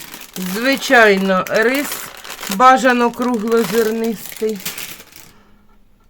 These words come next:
Сіль, перчик, спеції. Бульйон або зварений на м'ясові чи на кісточках, або розведений, можна навіть бульйонний кубик.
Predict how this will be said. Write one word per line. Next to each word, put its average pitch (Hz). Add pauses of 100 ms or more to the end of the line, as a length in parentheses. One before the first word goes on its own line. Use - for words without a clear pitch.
(400)
Сіль, 247
перчик, 220
спеції. 233 (1800)
Бульйон 233 (840)
або 202
зварений 196
на 180 (640)
м'ясові 233
чи -
на 226
кісточках, 226 (540)
або 208
розведений, 208 (280)
можна 196
навіть 170
бульйонний 160
кубик. 135